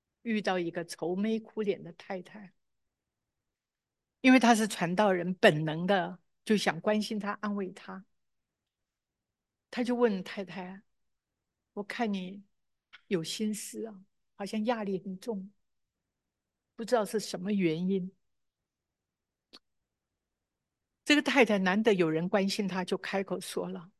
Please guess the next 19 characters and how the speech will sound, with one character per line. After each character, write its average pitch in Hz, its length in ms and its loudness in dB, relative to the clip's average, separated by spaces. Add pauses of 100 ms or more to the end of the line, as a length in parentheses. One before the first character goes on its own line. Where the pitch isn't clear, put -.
(2500)
我 196 200 2
有 233 140 2
一 185 100 0
个 190 120 -2
女 170 240 -4
儿， 165 420 -10 (1200)
我 185 180 2
和 233 120 4
我 233 100 4
的 196 100 2
女 170 200 -2
儿 165 140 -2
两 165 280 -2
个 180 100 -4
人 170 200 -4
相 202 360 -6
依 170 180 -6
为 147 320 -10
命。 190 440 -6